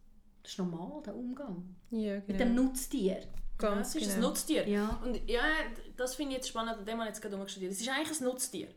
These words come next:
Speaker 1: Ja.
Speaker 3: Und bei uns werden ja auch noch Nutztiere gehalten.
Speaker 1: Ja, ja.
Speaker 3: Und vielleicht kann man da so ein bisschen einen Vergleich ziehen. Ich meine, wir haben entschieden,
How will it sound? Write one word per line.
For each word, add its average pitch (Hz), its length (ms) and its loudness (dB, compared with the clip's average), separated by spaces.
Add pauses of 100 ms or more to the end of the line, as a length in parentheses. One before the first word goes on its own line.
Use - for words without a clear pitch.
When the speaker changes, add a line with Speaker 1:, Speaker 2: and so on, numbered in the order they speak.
(300)
Speaker 1:
Ja. 190 180 -2 (300)
Speaker 3:
Und 233 260 0 (1400)
bei 226 80 -6
uns 254 120 -4
werden 196 260 -2
ja 190 160 -6
auch 220 60 -6
noch 220 100 -6
Nutztiere 214 420 -10
gehalten. - 240 -16 (360)
Speaker 1:
Ja, 190 140 2
ja. 226 180 0 (1040)
Speaker 3:
Und 208 120 -6
vielleicht 226 220 -4
kann 247 100 -4
man 214 100 -2
da 208 80 0
so 226 180 -2
ein 254 40 2
bisschen 247 160 -4
einen 226 140 -4
Vergleich 233 420 -4
ziehen. 214 180 -6
Ich 190 80 -8
meine, 214 200 -4
wir 247 140 2
haben 220 220 -4
entschieden, 202 460 -4